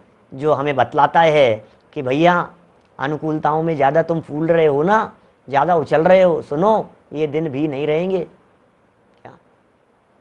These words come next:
ये नहीं रहेंगे, ज़्यादा उछलने की ज़रूरत नहीं है, ज़्यादा फूलने की ज़रूरत नहीं है, वक्त गुजर जाएगा, ये दिन भी नहीं रहेंगे, गुजर जाएगा समय, समय निकल जाएगा। अरे यार क्या बात कर रहे हो यार, अच्छा समय आता है,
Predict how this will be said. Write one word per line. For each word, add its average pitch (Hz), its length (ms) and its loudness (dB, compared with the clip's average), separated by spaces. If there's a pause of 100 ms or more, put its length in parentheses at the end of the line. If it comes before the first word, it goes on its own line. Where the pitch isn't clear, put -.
(220)
ये 151 120 -6
नहीं 165 180 -2
रहेंगे, 240 640 4 (600)
ज़्यादा 160 220 2
उछलने 185 380 0
की 180 120 -2
ज़रूरत 180 420 2
नहीं 196 200 -2
है, 226 100 2
ज़्यादा 175 240 2
फूलने 175 380 -2
की 175 140 -2
ज़रूरत 175 360 0
नहीं 180 200 -4
है, - 120 -10 (800)
वक्त 160 240 -4
गुजर 175 240 2
जाएगा, 220 440 2 (600)
ये 175 120 -4
दिन 196 220 -2
भी 185 120 4
नहीं 208 200 4
रहेंगे, 240 540 2 (580)
गुजर 214 240 -2
जाएगा 214 320 0
समय, 127 300 -10 (680)
समय 185 180 -4
निकल 185 260 -2
जाएगा। - 340 -6 (680)
अरे 147 220 0
यार 139 180 -2
क्या 135 180 -2
बात 131 240 -4
कर 143 120 -6
रहे 147 120 -4
हो 139 60 -4
यार, 135 260 -2 (640)
अच्छा 147 320 -2
समय 147 260 -2
आता 139 260 0
है, 147 320 2